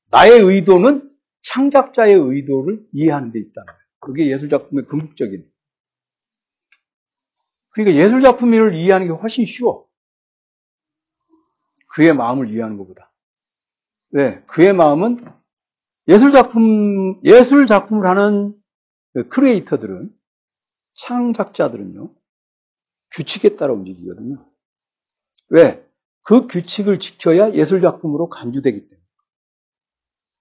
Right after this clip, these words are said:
우리가 어떤 것을 예술 작품이라고 부르고 어떤 작-, 어떤 것을 예술 작품으로 부르지 않는다. 그 기준이 뭐냐? 분명히 예술계라고 불리는 어떤 영역이 있어요.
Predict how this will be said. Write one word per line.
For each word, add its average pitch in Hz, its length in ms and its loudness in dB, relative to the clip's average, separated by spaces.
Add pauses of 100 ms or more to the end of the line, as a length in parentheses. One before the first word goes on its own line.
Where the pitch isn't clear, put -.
(480)
우리가 180 260 4
어떤 139 340 0
것을 180 240 -6
예술 147 240 0
작품이라고 170 580 -2
부르고 117 480 -14 (320)
어떤 175 260 0
작-, 185 280 -2
어떤 185 220 -6
것을 156 200 -4
예술 165 200 0
작품으로 160 380 -6
부르지 151 260 -10
않는다. 117 500 -12 (1080)
그 - 140 -16
기준이 226 420 2
뭐냐? 127 420 -4 (2000)
분명히 220 480 0
예술계라고 254 960 6
불리는 208 340 0
어떤 160 280 2
영역이 160 360 -2
있어요. 120 420 -6